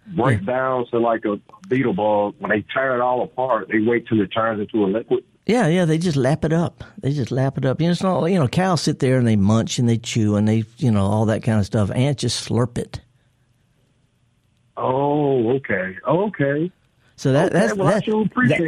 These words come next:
Speaker 2: that,
Speaker 1: it.
Speaker 2: that, that's the reason grits don't work. They grit, they don't eat grits, and it swells up inside 'em and kills 'em. They don't eat grits. They, they might lick a little stuff on the outside of the grits, but that's it. Anyway, great question,
Speaker 1: I got
Speaker 2: R C.
Speaker 1: you. I got you.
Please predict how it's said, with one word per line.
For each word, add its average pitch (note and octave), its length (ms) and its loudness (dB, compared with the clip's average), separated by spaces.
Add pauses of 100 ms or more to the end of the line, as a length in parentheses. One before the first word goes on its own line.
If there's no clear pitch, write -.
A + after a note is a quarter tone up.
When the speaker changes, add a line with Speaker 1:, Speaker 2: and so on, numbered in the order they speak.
Speaker 2:
that, B2+ 40 4
Speaker 1:
it. A#2 40 2
Speaker 2:
that, F#3+ 260 0
that's F#3 280 0
the G3 60 -2
reason F3 320 2
grits D3 300 0
don't D3 260 0
work. C#3+ 300 2
They A#2 140 0
grit, C#3+ 380 0
they C3+ 120 2
don't D#3 240 0
eat F3 200 0
grits, C3 360 2
and A2 80 2
it G#2+ 60 -2
swells C#3 380 2
up C3 160 0
inside A2+ 380 2
'em G#2+ 100 2
and F#2+ 120 -2
kills G#2 280 2
'em. - 200 -8
They B2+ 180 2
don't C3 260 0
eat A2+ 220 -2
grits. G2 400 -2
They, A2+ 220 0
they D#3 100 0
might C3 240 0
lick C3 240 -2
a G#2+ 60 0
little A2 240 0
stuff - 360 -4
on G#2 200 0
the F2 80 -2
outside A#3+ 380 -4
of A3+ 60 -2
the A#2+ 60 0
grits, F#2 540 -4 (760)
but A2+ 480 -2
that's F#2+ 280 -2
it. - 200 -8 (800)
Anyway, G#3 200 -2 (220)
great G3+ 200 0
question, A3+ 400 0
Speaker 1:
I C3+ 100 2
got - 120 2
Speaker 2:
R E3+ 80 0
C. D4+ 60 -6
Speaker 1:
you. - 100 -14
I F#3 200 2
got D3 360 -2
you. - 80 -20